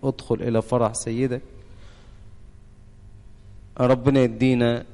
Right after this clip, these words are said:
نعمة الأمانة تسكن في حياتنا، وربنا يباركنا بركة هذه الأيام المباركة، وأيام كياك،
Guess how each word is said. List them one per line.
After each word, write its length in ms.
نعمة 420
الأمانة 460
تسكن 440
في 140
حياتنا، 640
وربنا 400
يباركنا 640
بركة 480
هذه 160
الأيام 480
المباركة، 640
وأيام 440
كياك، 340